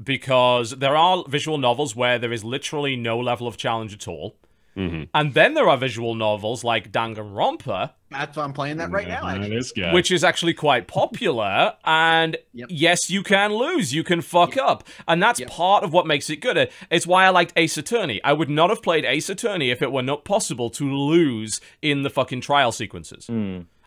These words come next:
Speaker 1: I wouldn't have played it because, you know, to me, that is what makes the game really good, and it provides that challenge. And the storytelling up to that point is what taught you enough to be able to do those sequences,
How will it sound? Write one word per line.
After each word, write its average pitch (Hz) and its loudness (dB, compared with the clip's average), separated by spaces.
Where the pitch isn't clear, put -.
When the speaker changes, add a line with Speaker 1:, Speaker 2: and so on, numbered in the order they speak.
Speaker 1:
I 147 6
wouldn't 170 4
have 151 -6
played 170 2
it 120 -6
because, 135 -8
you 135 -4
know, 127 -2
to 135 -6
me, 139 -2
that 127 2
is 113 -6
what 120 -2
makes 113 -4
the 123 -12
game 107 -2
really 101 -8
good, 127 0
and 117 -4
it 117 -2
provides 123 0
that 117 -4
challenge. 113 -2
And 107 -8
the 131 -4
storytelling 170 0
up 135 0
to 131 -8
that 110 -2
point 135 -4
is 139 0
what 139 0
taught 214 -4
you 135 -6
enough 107 -6
to 143 -10
be 135 -8
able 113 -4
to 139 -10
do 123 -6
those 117 -6
sequences, - -10